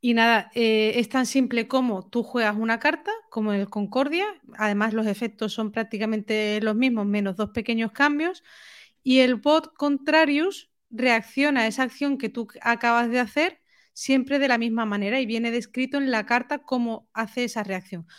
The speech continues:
Yo cuando lo leí esto en las reglas dije, "¿En serio esto va a funcionar?". Pues funciona y además increíblemente bien. Todo está indicado en la carta. Eh, a veces reacciona, por ejemplo, sumando puntos de victoria, a veces puede reaccionar colocando una casa,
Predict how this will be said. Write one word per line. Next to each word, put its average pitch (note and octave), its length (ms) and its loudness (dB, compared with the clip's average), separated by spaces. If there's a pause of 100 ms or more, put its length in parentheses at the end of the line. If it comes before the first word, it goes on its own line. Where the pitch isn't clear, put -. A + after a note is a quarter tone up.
(120)
Yo B3 140 -2
cuando C#4 240 2
lo C#4 140 2
leí C4+ 240 2
esto C4+ 240 -2
en B3 80 -2
las A#3+ 140 0
reglas C#4+ 420 0
dije, G#3+ 480 -6
"¿En G#3 200 -2
serio B3 340 -2
esto C#4 260 -2
va C4 80 2
a C4 40 -2
funcionar?". B3+ 600 -2 (560)
Pues - 320 -8
funciona A3+ 600 -2
y B3+ 100 0
además A3+ 500 -2 (400)
increíblemente A#3 800 0
bien. D4 340 -4 (680)
Todo D4 220 2
está D4+ 180 0
indicado C#4 400 2
en C4+ 100 2
la C4 120 0
carta. G3 580 -6
Eh, G#3+ 540 -2
a G#3+ 80 0
veces A3 220 -4
reacciona, A#3+ 760 -2
por A#3+ 80 -2
ejemplo, A#3+ 560 -4
sumando A#3+ 520 -2
puntos A#3+ 280 -4
de B3 100 0
victoria, D#4+ 500 0
a D#4 40 0
veces A#3+ 260 -4
puede B3 220 -6
reaccionar A3+ 480 -10
colocando A3 460 -6
una A3 200 0
casa, D#4+ 480 2